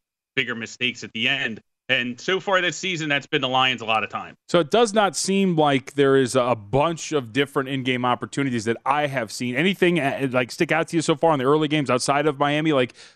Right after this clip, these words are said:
Speaker 2: for example, would you wanna bite on a big number with Chicago Bears, uh, down fourteen to nothing in a somewhat similar situation the Dolphins are, uh, or anything in between?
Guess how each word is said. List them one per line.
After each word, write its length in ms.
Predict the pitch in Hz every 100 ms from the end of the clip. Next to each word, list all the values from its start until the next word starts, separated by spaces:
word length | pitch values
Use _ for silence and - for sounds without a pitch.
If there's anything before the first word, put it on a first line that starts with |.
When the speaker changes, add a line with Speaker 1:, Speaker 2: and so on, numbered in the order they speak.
| -
Speaker 2:
for 140 | 160
example, 380 | 143 156 160 151
would 160 | 143 131
you 60 |
wanna 220 | 131 156
bite 260 | 123 139 151
on 120 | 135
a 40 | 123
big 200 | 143 127
number 200 | 139 139
with 160 | 131
Chicago 420 | - 123 139 143
Bears, 560 | 135 143 147 113 92 - _ _
uh, 140 | - 113
down 260 | - 131
fourteen 420 | 110 151 139 143 123
to 40 |
nothing 340 | 123 127 123 120
in 80 |
a 80 | 117
somewhat 440 | 113 - 196 151 -
similar 300 | 143 127 117
situation 540 | 123 104 120 117 120
the 60 | 107
Dolphins 420 | 120 117 117 107
are, 220 | 107 98 - _ _
uh, 160 | 110 117
or 220 | 143 147
anything 320 | 156 165 151
in 80 | 143
between? 340 | 127 147 113